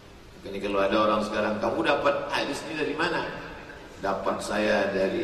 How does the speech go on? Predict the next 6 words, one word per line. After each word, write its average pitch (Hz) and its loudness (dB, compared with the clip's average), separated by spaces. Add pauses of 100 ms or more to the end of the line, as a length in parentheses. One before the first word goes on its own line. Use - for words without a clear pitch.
alam 92 -2 (160)
gaib, 95 0 (720)
dari - -4
Google, 110 4 (1200)
dari 98 -2
YouTube." 123 6